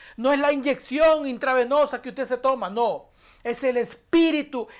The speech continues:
el que le da vida, sustenta su vida. Job, capítulo treinta y tres, verso cuatro.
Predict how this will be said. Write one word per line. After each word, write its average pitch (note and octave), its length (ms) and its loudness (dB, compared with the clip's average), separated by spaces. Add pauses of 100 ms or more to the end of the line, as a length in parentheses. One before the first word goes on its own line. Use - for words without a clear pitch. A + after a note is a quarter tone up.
(120)
el A#3+ 240 0
que B3 120 0
le G#3+ 100 -2
da G#3+ 180 0
vida, B3 300 0
sustenta C4 720 0
su G#3 180 -12
vida. G#3 380 -4 (240)
Job, D#4 460 4 (220)
capítulo C#4+ 540 2
treinta C4 380 -2
y A#3 60 -4
tres, C#4 260 0
verso C#4 360 -2
cuatro. C4+ 640 -2